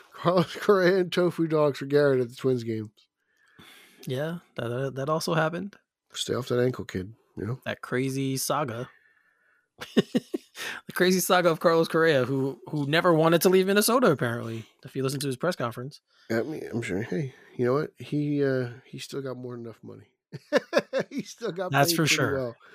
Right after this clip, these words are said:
Speaker 2: Yes, he got
Speaker 1: So
Speaker 2: paid
Speaker 1: he ain't
Speaker 2: very
Speaker 1: hurting.
Speaker 2: well.
Speaker 1: He ain't hurting.
Speaker 2: So,
Speaker 1: Yeah.
Speaker 2: what about you? Do you have any say on who you think's gonna win these games?
Speaker 1: Uh, no, I just kinda,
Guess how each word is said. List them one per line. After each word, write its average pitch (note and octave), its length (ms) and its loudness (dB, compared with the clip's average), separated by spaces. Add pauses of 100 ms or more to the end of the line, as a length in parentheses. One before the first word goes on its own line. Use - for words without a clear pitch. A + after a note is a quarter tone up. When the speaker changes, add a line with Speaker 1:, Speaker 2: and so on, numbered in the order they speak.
(120)
Speaker 2:
Yes, G2 200 -4
he A2+ 60 -12
got A2 160 -2
Speaker 1:
So B2+ 80 2
Speaker 2:
paid C3 80 8
Speaker 1:
he C#3+ 60 8
ain't D3 100 8
Speaker 2:
very C3+ 80 8
Speaker 1:
hurting. C3 220 6
Speaker 2:
well. F#2 160 -8 (260)
Speaker 1:
He C3 220 -4
ain't C3 180 0
hurting. A2+ 400 -4 (1200)
Speaker 2:
So, G#2 220 -8
Speaker 1:
Yeah. G2+ 80 -6 (100)
Speaker 2:
what G3 140 0
about A#3 240 4
you? G#3 100 2
Do D3+ 60 4
you D3+ 100 6
have E3 140 6
any E3+ 440 2 (280)
say F#3 260 4
on F#3 160 6
who F#3 80 2
you G3 120 2
think's F#3+ 180 0
gonna F#3 160 2
win F#3 140 0
these F#3+ 180 0
games? G#3 520 -4 (800)
Speaker 1:
Uh, F#3 420 6
no, F#3+ 200 6
I F#3 100 4
just - 160 -4
kinda, D3 380 -2